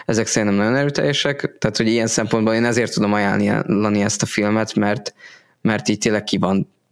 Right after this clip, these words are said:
ki van találva ezt, hogy erre az awesome angol kifejezésre, ami tök sokszor elhangzik a filmben, arra hogyan lehet különböző magyar verziókat kitalálni.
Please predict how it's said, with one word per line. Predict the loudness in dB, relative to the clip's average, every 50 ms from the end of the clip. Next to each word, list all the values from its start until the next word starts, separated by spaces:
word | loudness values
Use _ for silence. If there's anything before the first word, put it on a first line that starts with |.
| _ _ _ _ _ _ _ _ _ -16
ki | -6 -4 -2 0
van | 0 0 0 0
találva | 0 0 2 2 2 0 0 0 0 2 2
ezt, | 0 -2 -2 -2
hogy | 0 0 2
erre | 2 2 2 2 0
az | 0 0 0
awesome | 0 0 0 0 0 0 0 0 0 0 0 0 0 0 -2 -4 -10 _ _ _
angol | -4 -2 0 0 2 2 0 0 0
kifejezésre, | -2 -2 -2 0 0 0 2 2 0 0 0 0 0 0
ami | 2 2 0 0
tök | 0 -2 -2
sokszor | -2 -2 -2 -2 -2 0 0
elhangzik | 2 2 2 0 0 0 0 -2
a | -2
filmben, | -2 0 0 0 2 2 2
arra | 0 0 0
hogyan | 0 0 0 0 0 0
lehet | 0 0 0 -2 -2
különböző | -2 0 0 2 2 0 0 0 0 0 0 -2 -4 -8 -16 -20 -20 -10 _
magyar | -2 0 0 2 2 2 2 2
verziókat | 2 2 0 0 0 0 0 0 0 -2 -2 -4 -2
kitalálni. | -2 -4 -2 0 0 0 0 2 2 2 2 0 -2